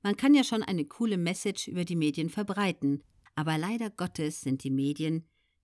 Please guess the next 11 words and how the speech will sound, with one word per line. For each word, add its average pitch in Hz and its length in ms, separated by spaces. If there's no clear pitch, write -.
die 143 100
über 139 160
mich 220 320
berichten, 143 580
in 185 140
den 185 160
meisten 247 400
Fällen 180 460
Scheißmedien 131 880
auf - 200
Bildniveau. 139 640